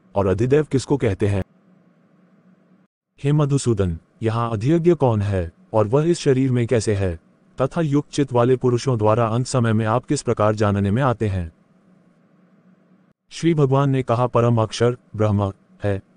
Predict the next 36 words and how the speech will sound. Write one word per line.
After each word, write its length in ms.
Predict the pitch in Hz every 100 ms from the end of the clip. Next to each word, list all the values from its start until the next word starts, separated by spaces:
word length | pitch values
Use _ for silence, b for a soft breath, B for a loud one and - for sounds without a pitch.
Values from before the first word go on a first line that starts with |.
| -
अपना 240 | 110 110
स्वरूप 380 | 104 131 147 156 -
अर्थात 360 | 110 95 120 110
जीवात्मा 560 | 107 107 120 123 110 - _ 117
अध्यात्म 460 | 98 107 113 127 - _ 107
नाम 220 | 117 139
से 140 | 156
कहा 220 | 143 110
जाता 300 | 101 98 101
है, 220 | 95 87 80 _ _ -
तथा 180 | 135 170
भूतों 320 | 131 131 127
के 120 | 120
भाव 240 | 101 104 143
को 140 | 147
उत्पन्न 320 | 120 - 143
करने 240 | 131 104 104
वाला 260 | 95 101
जो 160 | 95 104
त्याग 280 | 104 101 101
है, 160 | 90 - _ -
वह 140 | 131 -
कर्म 200 | 151 151 143
नाम 220 | 113 113
से 140 | 123 135
कहा 220 | 113 101
गया 160 | 92 90
है।" 340 | 90 85 - _ _ _ _ _ _ _ _ _ _ _ _ _ _ _ _ _ _ _ _ _ -
उत्पत्ति 400 | 127 - 170 180
विनाश 400 | 143 123 131 120
धर्म 240 | 110 120 117
वाले 240 | 110 127
सब 200 | 127 120
पदार्थ 420 | 113 101 120 127
अधिभूत 420 | 110 104 107 104
हैं। 200 | 101 90